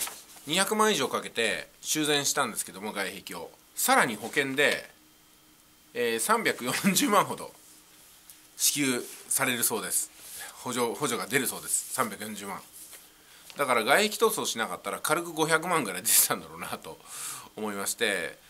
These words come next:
この家買ったのが二千八百万なんですけども、うん、保険でね、五百万ぐらいが、まあ、出るのかなっていう目算です。まあ、これ実際に入金が完了したわけじゃないんで、まだ机上の空論ですけども、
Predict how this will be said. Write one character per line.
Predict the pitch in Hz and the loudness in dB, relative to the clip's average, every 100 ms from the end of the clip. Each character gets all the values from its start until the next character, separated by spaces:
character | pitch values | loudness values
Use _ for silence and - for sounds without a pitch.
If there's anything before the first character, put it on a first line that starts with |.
| - - | -18 -8
こ | 170 | -4
の | 190 | 0
家 | 208 214 | 2 4
買 | 151 | 4
っ | 123 | 2
た | 120 | 0
の | |
が | 101 | -2
二 | 104 | -2
千 | 107 120 | 0 -2
八 | 104 - | -2 -6
百 | 104 107 | -6 -4
万 | 117 | -4
な | 90 | -4
ん | 76 | -10
で | |
す | - | -10
け | 101 | -8
ど | 101 | -6
も、 | 139 120 82 - - - - - | -4 -4 -6 -4 0 0 -2 -10
う | |
ん、 | 113 107 101 95 95 | -8 -8 -10 -12 -10
保 | - | -6
険 | 151 175 | -4 -4
で | 170 | -4
ね、 | 208 | -4
五 | 131 | -2
百 | 123 117 | 0 0
万 | 123 107 | -2 -4
ぐ | 87 | -6
ら | 80 | -10
い | 65 - - | -10 -14 -10
が、 | 87 85 - - - - | -8 -8 -12 -20 -20 -12
ま | 101 | -8
あ、 | 82 82 | -8 -6
出 | 117 | -8
る | 90 | -8
の | 80 | -12
か | 104 | -4
な | 151 | -2
っ | 175 - _ | -4 -8 _
て | - | -16
い | 85 76 | -14 -12
う | |
目 | 202 247 - | -8 -2 0
算 | 135 120 | 0 0
で | |
す。 | 113 - - | -4 -6 -4
ま | 180 | 0
あ、 | 180 | 2
こ | 175 | 0
れ | 143 | -2
実 | 147 - | 2 4
際 | 196 | 2
に | 202 156 101 - - - - - | 0 -4 -6 -12 -20 -20 -20 -8
入 | 151 190 | -4 -2
金 | 190 196 | -2 2
が | 185 | 2
完 | 175 170 | 4 2
了 | 170 | 2
し | - | 0
た | |
わ | 185 | 0
け | |
じ | 110 | -2
ゃ | |
な | 92 | -6
い | 87 | -8
ん | |
で、 | 85 | -6
ま | 98 | -4
だ | 98 82 - - - | -2 -2 -4 -16 -14
机 | - 123 | -8 -2
上 | 123 | 0
の | 113 | -2
空 | 127 113 | -2 -4
論 | 110 | -4
で | 110 | -4
す | - | -6
け | 78 | -8
ど | 82 | -10
も、 | 101 85 | -10 -10